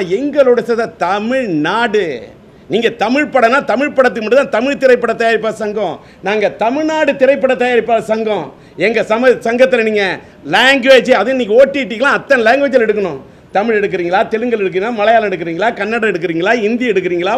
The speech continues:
ஒரியா எடுக்கிறீங்களா, போஜ்பூரி எடுக்கிறீங்களா, மராத்தி எடுக்கிறீங்களா, எந்த language படம் எடுத்தாலும் இன்னைக்கு உலகம்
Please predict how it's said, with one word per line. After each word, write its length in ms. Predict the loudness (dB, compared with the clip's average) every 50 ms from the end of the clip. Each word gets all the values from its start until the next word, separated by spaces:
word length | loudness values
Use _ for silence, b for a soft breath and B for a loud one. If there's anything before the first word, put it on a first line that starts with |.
| 0 0
ஒரியா 200 | -2 0 0 0 0 0
எடுக்கிறீங்களா, 400 | 0 -2 -4 -4 -4 -2 -4 -2 0
போஜ்பூரி 420 | 0 0 0 0 -2 -6 -4 -4 -4
எடுக்கிறீங்களா, 440 | -4 -6 -8 -8 -8 -8 -8 -6 -6 -8 -8 -10 -14 -20 -20 -20 -20 -20 -20 -20 -20 -12 -6 -2
மராத்தி 340 | 0 2 4 2 2 2 2 0
எடுக்கிறீங்களா, 360 | 0 0 0 -2 -2 -2 0 0 0 0 0 0
எந்த 240 | -2 0 2 4 4 4 4 2
language 360 | 2 0 2 0 -2 -2 -4 -6
படம் 160 | -4 -4 -4 -4
எடுத்தாலும் 380 | -4 -2 -2 -2 -2 -4 -6 -10 -14 -20 -20 -20 b b b b -4 -2
இன்னைக்கு 360 | 0 2 2 2 0 0 -2 -4 -2 -2 0
உலகம் 360 | 0 0 0 0 0 -2 -2